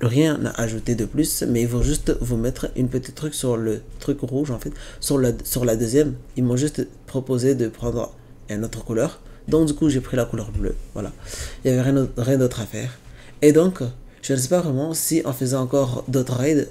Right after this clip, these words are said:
ça peut encore s'améliorer de plus, mais je vais essayer de faire encore d'autres raids afin de voir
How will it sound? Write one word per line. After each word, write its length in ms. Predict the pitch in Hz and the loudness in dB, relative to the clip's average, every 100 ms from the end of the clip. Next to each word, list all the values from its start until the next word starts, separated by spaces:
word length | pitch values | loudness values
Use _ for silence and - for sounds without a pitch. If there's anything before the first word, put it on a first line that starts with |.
| - | -6
ça 160 | - 123 | -4 -2
peut 220 | 131 127 | 0 0
encore 240 | 123 123 | 0 -4
s'améliorer 520 | 123 123 123 120 123 | 0 2 2 2 2
de 120 | 135 117 | 0 0
plus, 340 | 139 160 - 180 - - - | 0 0 0 -2 -6 -10 2
mais 240 | 143 131 | 4 6
je 100 | 120 | 4
vais 100 | 131 | 2
essayer 360 | 131 127 143 147 | 0 0 4 4
de 120 | 127 | 2
faire 280 | - 131 110 | -2 -4 -4
encore 320 | 110 113 113 | -6 -6 -2
d'autres 220 | 127 123 | -2 0
raids 260 | 117 135 127 | -2 -2 -2
afin 200 | 113 127 | -6 -6
de 100 | 113 | -6
voir 320 | 110 131 151 | -2 -2 -2